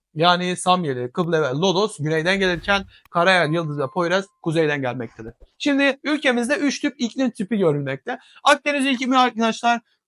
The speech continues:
e, neydi bitki örtüsü? Kızılçamdı. Kızılçamların tahrip edilmesiyle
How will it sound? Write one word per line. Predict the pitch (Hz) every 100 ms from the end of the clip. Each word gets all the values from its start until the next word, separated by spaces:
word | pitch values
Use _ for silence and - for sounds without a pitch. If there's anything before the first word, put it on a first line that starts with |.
| _ -
e, | 190 202
neydi | 240 220 196
bitki | 202 - 190
örtüsü? | 170 - 226 220 _
Kızılçamdı. | 190 175 233 240 226 208 226 233 _ -
Kızılçamların | 185 262 285 277 262 208 147
tahrip | 180 170 269 302
edilmesiyle | 226 202 180 190 214 285